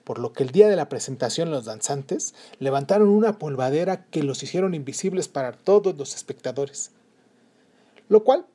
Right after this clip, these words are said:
probablemente fue lo mejor que pudo haber pasado, puesto que los danzantes, faltos de apoyo en sus pasos retumbantes, perdieron el ritmo y la dirección y se fueron unos contra otros.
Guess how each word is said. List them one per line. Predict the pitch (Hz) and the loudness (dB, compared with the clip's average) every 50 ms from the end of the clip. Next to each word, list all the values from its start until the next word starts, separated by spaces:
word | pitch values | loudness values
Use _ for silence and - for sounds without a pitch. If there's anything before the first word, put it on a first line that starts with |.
| _ _ _ _ _ _ | _ _ _ _ _ _
probablemente | - - 233 247 254 247 269 247 247 254 233 - 254 220 | 2 4 4 4 4 2 2 0 0 -2 -2 0 -2 -2
fue | - - - 233 233 233 226 | 0 2 4 6 6 6 6
lo | 220 214 202 | 4 4 2
mejor | 196 190 - - 220 214 214 214 | 0 -2 0 4 4 4 4 4
que | - 208 | 0 0
pudo | - - 214 202 | 4 4 4 4
haber | 185 185 185 - | 4 2 -2 -2
pasado, | - 196 - 269 277 185 - - | -4 -2 0 2 2 0 0 -4
puesto | - - - - - - - | -10 -16 -16 -16 -16 -14 -12
que | - 113 | -12 -10
los | 113 117 - | -10 -6 -2
danzantes, | - 156 165 156 - 214 202 - - - 294 302 - - | -2 -2 2 4 4 4 2 2 -2 -10 -12 -10 -12 -8
faltos | - - 135 113 104 - - 139 131 | -4 -2 -2 -2 -2 -4 -4 -2 0
de | 160 | -2
apoyo | 151 143 - 202 190 165 - 110 104 101 | -2 0 2 2 2 2 0 -8 -14 -18
en | 104 101 | -18 -18
sus | - 98 - | -18 -18 -14
pasos | - - 147 139 - 151 131 110 120 | -6 -4 -4 -2 -2 -4 -6 -6 -8
retumbantes, | 123 117 - 170 180 175 175 165 170 143 - - 339 - - - - _ _ _ _ _ _ _ _ | -10 -10 -10 -8 -4 -2 0 0 -2 -4 -8 -12 -14 -12 -14 -16 -18 _ _ _ _ _ _ _ _
perdieron | - 190 185 175 190 190 180 190 196 | 2 4 4 4 4 2 2 2 2
el | 202 208 214 | 2 2 0
ritmo | 214 233 214 - 127 135 190 214 _ _ _ _ _ _ _ _ _ _ _ _ _ - - | -2 -4 -6 -8 -10 -10 -12 -12 _ _ _ _ _ _ _ _ _ _ _ _ _ -16 -12
y | - 180 | -10 -8
la | 151 135 120 | -8 -8 -10
dirección | - 139 113 120 - - - 202 202 165 202 - _ _ | -12 -12 -10 -8 -4 2 4 4 4 4 0 -12 _ _
y | - - | -14 -8
se | - - 147 | -6 -6 -6
fueron | - - 190 185 185 196 202 208 - | -2 2 2 4 4 4 2 0 0
unos | - 233 247 247 233 226 208 | -2 0 0 0 0 -2 -2
contra | - - 175 151 - 190 185 | -2 -4 -6 0 4 6 6
otros. | 196 208 202 202 - - - - - - | 6 4 2 0 -8 -16 -16 -16 -18 -18